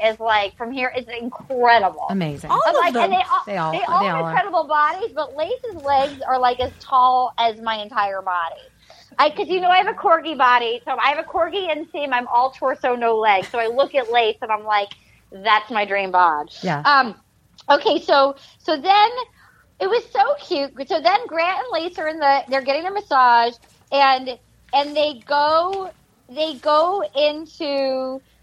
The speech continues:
Speaker 1: they go into the hot tub.
Speaker 2: To
Speaker 1: And
Speaker 2: wash
Speaker 1: he
Speaker 2: off,
Speaker 1: says,
Speaker 2: yes.
Speaker 1: I, he says, "I love you." And she squealed. It was so cute. And then she says, "What about me do you love?" Which is a really, like, weird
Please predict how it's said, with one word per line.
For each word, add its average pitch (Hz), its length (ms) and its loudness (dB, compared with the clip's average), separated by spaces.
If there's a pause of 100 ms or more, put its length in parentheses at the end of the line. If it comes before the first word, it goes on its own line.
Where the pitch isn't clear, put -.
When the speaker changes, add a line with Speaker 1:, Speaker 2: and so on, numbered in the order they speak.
(280)
Speaker 1:
they 262 160 -2
go 302 300 4
into 349 240 -6
the 359 120 2
hot 269 320 4
tub. 226 300 4
Speaker 2:
To 226 80 0
Speaker 1:
And 202 80 2
Speaker 2:
wash 202 240 6
Speaker 1:
he 294 60 -2
Speaker 2:
off, 160 180 -2
Speaker 1:
says, 427 160 -2
Speaker 2:
yes. - 320 -8 (320)
Speaker 1:
I, 453 100 6
he 330 340 0
says, 453 160 -2
"I 339 120 2
love 320 320 0
you." 320 140 -6
And 311 120 -8
she 427 260 0
squealed. 320 920 2
It - 560 -2
was 359 120 -4
so - 360 0
cute. 285 440 -4
And 359 120 -2
then 349 120 -2
she 359 240 2
says, 415 220 0
"What 349 240 4
about 392 340 2
me 277 200 -2
do 247 60 -8
you 254 180 -8
love?" 226 340 0
Which 294 140 -12
is 285 100 -12
a 277 100 -2
really, 311 300 0
like, 240 300 2 (260)
weird 247 400 -2